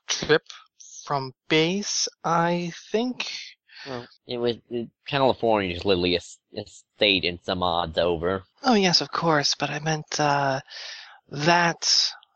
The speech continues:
Speaker 1: that, uh, being the case, we have a lot of time today.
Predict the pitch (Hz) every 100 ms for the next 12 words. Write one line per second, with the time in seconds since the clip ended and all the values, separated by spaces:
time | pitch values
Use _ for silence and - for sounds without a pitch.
0 | _ 156 156 160 160 160 - 160 147 143
1 | 139 127 _ 160 160 151 143 120 - -
2 | - 202 135 135 - - - - - -
3 | - _ - 170 226 135 131 123 127 -
4 | - 175 277 - - -